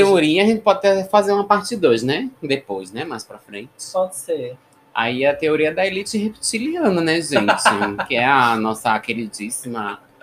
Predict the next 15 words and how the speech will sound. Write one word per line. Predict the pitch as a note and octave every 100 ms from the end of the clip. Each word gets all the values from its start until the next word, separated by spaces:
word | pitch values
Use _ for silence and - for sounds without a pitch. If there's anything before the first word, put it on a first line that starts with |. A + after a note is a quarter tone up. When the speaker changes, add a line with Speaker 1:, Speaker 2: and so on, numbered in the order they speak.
| _
Speaker 1:
excelentíssima | G#2 - B2 A#2+ B2 - A#2 - B2 A2+ G#2
rainha | A2 G#2+ G#2
da | G2+
Inglaterra, | G#2 C3 - D3 E3
né? | C#3
Que | F3+ B2+ -
falou | G#2 G#2
um |
pouco | - G2 G#2
atrás | G2 G2 D3 A2+
aí. | G#2+ -
Speaker 2:
A | B2+
Elizabeth. | B2 B2 C3+ C#3 B2+ C#3+ - - - - _ _ _ F#2+
Speaker 1:
A | G2
Elizabeth, | G2 G2+ A#2 G#2+